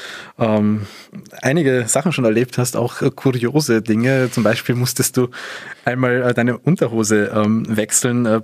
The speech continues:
beim, ähm, Wimbledon Championship zweitausendsiebzehn. Warum genau? Was ist da, äh, passiert?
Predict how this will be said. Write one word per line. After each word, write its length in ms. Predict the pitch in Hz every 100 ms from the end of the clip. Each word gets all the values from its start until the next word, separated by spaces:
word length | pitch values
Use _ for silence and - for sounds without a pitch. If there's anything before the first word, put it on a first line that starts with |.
| -
beim, 540 | 101 110 113 113 113
ähm, 560 | 113 110 107 107 107 104 -
Wimbledon 600 | - 110 123 127 107 110 -
Championship 600 | 104 107 107 - 113 -
zweitausendsiebzehn. 1200 | 107 107 120 120 139 - - 117 120 - - -
Warum 340 | 127 113 123
genau? 340 | 131 110 123 131
Was 180 | 117 120
ist 180 | -
da, 240 | 107 110 - -
äh, 60 |
passiert? 400 | 113 120 - 123